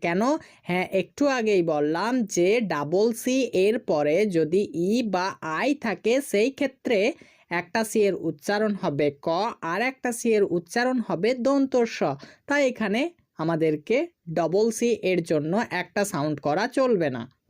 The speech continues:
পরবর্তী নিয়মটা ফলো করো খুব সহজে, তাহলে বুঝতে পারবে। এই ওয়ার্ডটার মধ্যে কিন্তু দুইটা ভাওয়েল রয়েছে, এ একটা ভাওয়েল, ও এবং ইউ পরপর দুইটা ভাওয়েল রয়েছে, তাই আমাদেরকে একটা ভাওয়েল ধরতে হবে। তো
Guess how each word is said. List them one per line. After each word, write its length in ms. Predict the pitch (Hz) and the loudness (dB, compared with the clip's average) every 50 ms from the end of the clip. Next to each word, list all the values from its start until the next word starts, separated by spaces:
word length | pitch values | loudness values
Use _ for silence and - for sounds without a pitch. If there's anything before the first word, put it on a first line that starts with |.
| _ _ _ _ _ _ _ _ _ _ | _ _ _ _ _ _ _ _ _ _
পরবর্তী 520 | 190 202 208 226 220 226 226 214 - 247 233 | -2 0 0 2 2 2 0 0 0 0 2
নিয়মটা 380 | 226 208 208 202 208 196 233 226 | 2 2 2 2 2 0 -2 -4
ফলো 280 | - - 185 175 196 190 | -2 0 2 2 2 2
করো 220 | - 202 202 240 262 | 2 2 2 2 0
খুব 200 | - - 262 220 - - | 0 -2 -2 -2 -2 -2
সহজে, 380 | 220 190 196 202 196 190 - 254 | -2 0 0 0 0 0 -2 -2
তাহলে 380 | 262 - 180 170 180 180 175 175 | -2 -2 -2 0 2 2 2 4
বুঝতে 320 | 160 156 160 160 - - 165 | 4 2 2 2 0 -4 -2
পারবে। 340 | 170 156 143 143 151 202 247 349 - - _ _ _ _ - | -2 0 -2 0 0 0 -2 -2 -4 -8 _ _ _ _ -2
এই 180 | 196 202 226 247 | 0 2 2 4
ওয়ার্ডটার 500 | 220 185 180 180 196 202 - - 240 226 | 4 4 2 2 -2 -4 -4 -4 0 0
মধ্যে 280 | 233 233 233 214 208 240 220 247 | 2 2 2 2 0 0 0 0
কিন্তু 200 | 247 240 - 294 294 240 208 | -2 0 2 2 2 2 2
দুইটা 300 | 226 240 247 233 - 240 226 202 190 | 2 2 2 2 0 0 -2 0 0
ভাওয়েল 280 | 190 160 151 156 151 143 | 0 0 0 0 0 0
রয়েছে, 440 | 151 143 135 131 131 123 - - 135 131 - _ _ _ - _ _ _ _ - 180 196 | 0 0 0 0 -2 -4 -4 -6 -6 -6 -8 _ _ _ -20 _ _ _ _ -2 0 0
এ 20 | 226 220 202 | 0 -2 -2
একটা 280 | 220 226 220 - 247 240 | -4 -6 -6 -4 -4 -2
ভাওয়েল, 420 | 208 214 202 202 185 180 196 233 294 330 - _ _ _ - 180 185 | 0 0 0 2 2 2 2 2 2 0 0 _ _ _ -2 0 2
ও 20 | 196 233 285 330 - _ _ _ 165 | 2 2 0 -2 -6 _ _ _ -4
এবং 180 | 160 165 185 196 208 - - - 214 | -2 0 0 0 0 -4 -2 -2 0
ইউ 140 | 226 254 285 294 - - | 2 2 2 0 0 0
পরপর 400 | 214 190 190 190 190 - 226 226 220 202 190 | -2 0 0 -2 -2 -2 -2 0 0 2 2
দুইটা 280 | 190 190 190 - 226 226 | 2 2 2 0 -2 -2
ভাওয়েল 380 | 196 196 175 170 175 190 208 220 214 220 | 0 0 0 2 2 2 2 2 2 2
রয়েছে, 300 | 220 220 226 220 - 277 277 | 2 2 0 0 -2 -2 -2
তাই 200 | - 226 196 190 | 0 -2 0 0
আমাদেরকে 440 | 180 170 175 165 175 175 170 - 226 | 0 -2 -2 0 0 -2 -2 -2 -4
একটা 260 | 214 175 170 _ - 196 | -4 -4 -6 _ -4 -4
ভাওয়েল 360 | 160 160 156 151 165 202 240 247 | -2 -2 0 0 2 2 2 2
ধরতে 320 | 214 220 202 180 - 185 165 | 2 0 0 -2 -2 -4 -2
হবে। 280 | 160 143 131 131 139 - - - _ _ - - - - - - - _ | -2 -2 -2 -2 -4 -4 -6 -10 _ _ -20 -20 -20 -20 -20 -20 -20 _
তো 100 | - 196 | 0 0